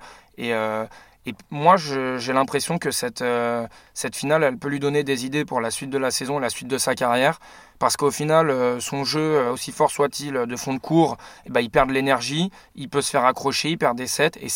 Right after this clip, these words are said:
et aujourd'hui, ça lui coûte le tournoi, très clairement. Donc, euh, oui, Sinner, c'était l'homme à battre.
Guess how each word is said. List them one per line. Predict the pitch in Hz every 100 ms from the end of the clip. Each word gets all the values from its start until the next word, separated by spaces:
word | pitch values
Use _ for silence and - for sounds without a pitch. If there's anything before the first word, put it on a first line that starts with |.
| -
et | 127
aujourd'hui, | 127 120 113 147
ça | 123
lui | 120
coûte | - -
le | 135
tournoi, | - 147 160
très | - 123
clairement. | 127 131 160 151 - - -
Donc, | 120 -
euh, | 127
oui, | 131 160
Sinner, | 160 139 139
c'était | 139 -
l'homme | 131 127
à |
battre. | 123 139 175